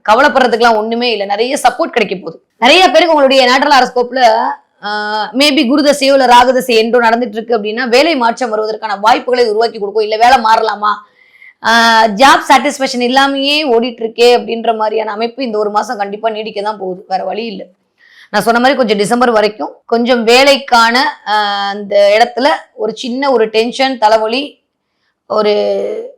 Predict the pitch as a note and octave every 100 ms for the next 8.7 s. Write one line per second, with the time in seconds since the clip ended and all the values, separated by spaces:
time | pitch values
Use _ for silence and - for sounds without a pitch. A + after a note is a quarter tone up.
0 | _ - A3+ A3 A3 A3 G#3 A3 A3+ A3
1 | C4 A#3+ A3 F#3+ F#3 A3 A#3+ C#4+ D4 B3
2 | A#3+ C4+ A#3 G#3+ A3+ A3+ A3 A#3+ A#3 A#3+
3 | A3+ A3 G#3+ G#3 G#3+ G3+ A#3+ B3 - A3+
4 | A#3+ D4 - - _ _ - A3 A#3 B3
5 | A#3 A3 A#3 B3+ A3 G#3+ A3 B3+ B3+ A3+
6 | A#3 D4 A3 A#3 A#3 A#3+ A#3+ B3+ B3 A#3
7 | A#3 A3+ A#3 C4 A3+ G#3+ G#3+ A#3 A3 -
8 | G#3 A3 G#3+ G#3+ G#3 G#3 G#3